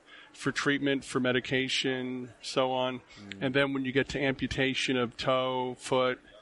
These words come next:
Speaker 1: um, above the knee, costs can go from fifteen thousand to sixty-five thousand based on the amputation. So there's quite a return on investment and benefit, not only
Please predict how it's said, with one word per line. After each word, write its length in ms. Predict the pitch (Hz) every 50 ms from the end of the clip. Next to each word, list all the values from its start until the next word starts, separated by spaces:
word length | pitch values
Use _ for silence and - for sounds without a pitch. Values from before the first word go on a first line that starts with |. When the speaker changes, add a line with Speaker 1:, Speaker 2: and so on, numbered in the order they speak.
| - - - - - - -
Speaker 1:
um, 280 | 123 123 120 117 117 127
above 340 | 139 131 - 143 139 131 127
the 80 | 131 131
knee, 320 | 131 131 131 131 131 127
costs 440 | 127 - - 139 131 127 123 - -
can 140 | - 139 123
go 220 | 127 127 127 123
from 200 | - - 131 120
fifteen 500 | - - 143 - - - - 139 131 123
thousand 640 | 123 123 123 123 127 127 127 123 - 135 127 120
to 60 | 120 -
sixty-five 680 | - - 139 - - - 127 - 123 120 127 127 120
thousand 580 | - 127 120 120 120 117 117 - 123 120 123 120
based 300 | - 131 123 - - -
on 80 | 135 127
the 140 | 127 123 123
amputation. 800 | 120 - 127 113 - 147 139 139 - - - 139 131 131 127 127 - - - - - - - -
So 220 | - - 147 139
there's 260 | 135 135 135 131 - -
quite 400 | - - - 160 156 151 151 - -
a 240 | 135 131 127 127 127
return 520 | 117 120 123 - - - 151 139 139 139
on 160 | 131 127 127 123
investment 760 | 117 113 - 135 139 - - - 135 123 120 117 117 - - - - - - - - - -
and 160 | - 131 123
benefit, 580 | - 139 139 143 139 - - 143 131 120 - - -
not 220 | 151 135 135 135 135
only 600 | 131 131 131 131 127 127 127 127 127 127 123